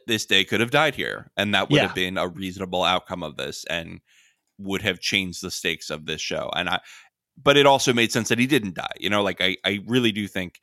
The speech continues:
Speaker 1: especially watching Demerzel save Day, you, you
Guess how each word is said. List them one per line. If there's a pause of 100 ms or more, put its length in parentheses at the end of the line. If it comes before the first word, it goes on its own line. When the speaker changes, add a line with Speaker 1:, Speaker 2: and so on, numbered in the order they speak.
(280)
Speaker 1:
especially
watching (400)
Demerzel (140)
save (120)
Day, (1400)
you,
you